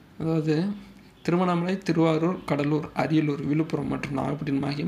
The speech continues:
மாவட்டங்களின் விவசாய கூலி தொழிலாளர்கள் ஆகியோரின் மக்கள் தொகைக்கும்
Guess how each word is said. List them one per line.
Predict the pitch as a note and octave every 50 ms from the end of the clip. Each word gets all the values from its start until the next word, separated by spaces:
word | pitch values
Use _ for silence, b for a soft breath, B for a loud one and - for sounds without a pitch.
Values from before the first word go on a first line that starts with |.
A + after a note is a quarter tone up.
| C#3
மாவட்டங்களின் | - C#3+ C#3+ C#3 - C#3+ C#3+ C#3 C#3 D#3+ F3+ - D3+
விவசாய | D3+ E3 F3+ F3 - F#3 F3 F3 E3+ E3 -
கூலி | D#3+ D3 D3 C#3+ -
தொழிலாளர்கள் | C#3+ D3 D3+ D3+ D#3 D#3 D3+ D3 D3+ - E3+ D3 - D#3+ - - D3
ஆகியோரின் | - D#3+ D#3 D3+ D3+ D3 C#3 C3+ C#3+
மக்கள் | C#3+ - - F#3 F3 E3 E3+
தொகைக்கும் | D#3+ D3+ D3 C#3 - - G#3 D#3 D3